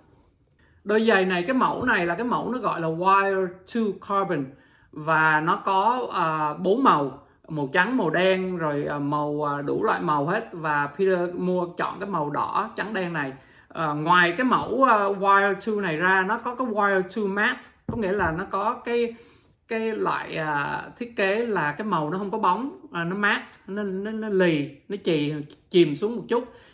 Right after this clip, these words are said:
cho những người nào mà không có muốn nó nổi quá. À, và nó có cái mẫu này nó gọi là,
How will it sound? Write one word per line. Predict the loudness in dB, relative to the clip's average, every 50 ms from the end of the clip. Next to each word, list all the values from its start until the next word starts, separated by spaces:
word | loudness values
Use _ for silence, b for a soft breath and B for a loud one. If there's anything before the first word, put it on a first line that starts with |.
| B B
cho | -4 -2
những | 0 0 0 0 0
người | -2 0
nào | 0 -2 -2 -2
mà | -4 -6 -6
không | -6 -6 -4
có | -4 -4
muốn | -4 -2 -2 -2 -2
nó | -2
nổi | -2 -2 -4 -4 -4 -4 -2
quá. | 0 0 0 -2 -6 B B -20 -20 -20 -20 B -6
À, | -2 0 0 2 2 2 2 2 0 0 0 -2
và | -4 -4 0 2 4 6 6 4
nó | 4 0 -2
có | 0 -2 -2 0
cái | 0 2
mẫu | 2 2 0 0 0
này | 0 0 0 0 0 -2
nó | -2 -2
gọi | 0 0 0 0 -2
là, | -2 -2 0 0 2 2 0 -2